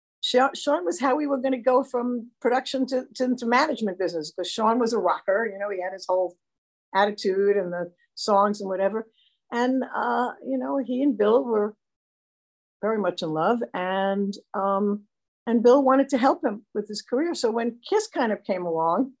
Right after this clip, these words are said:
it was kind of a natural for us to go, "Well, okay, we could, we could do this." <laughs> We could get into, you know, my era, I had, like, four different careers of,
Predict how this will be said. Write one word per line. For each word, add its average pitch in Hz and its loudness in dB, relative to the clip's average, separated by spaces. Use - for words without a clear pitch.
it 277 0
was 269 4
kind 302 4
of 277 6
a 262 8
natural 262 0
for 214 -6
us 214 0
to 220 -8
go, 208 0
"Well, 226 2
okay, 202 0
we 262 -6
could, 403 -4
we 277 -10
could - -2
do 202 -2
this." 175 0
<laughs> - -20
We 320 0
could 262 -2
get 254 4
into, 220 -2
you 262 0
know, 240 2
my 254 4
era, 208 4
I 233 2
had, 247 -2
like, 208 -2
four 214 0
different 185 -4
careers 151 -2
of, - -8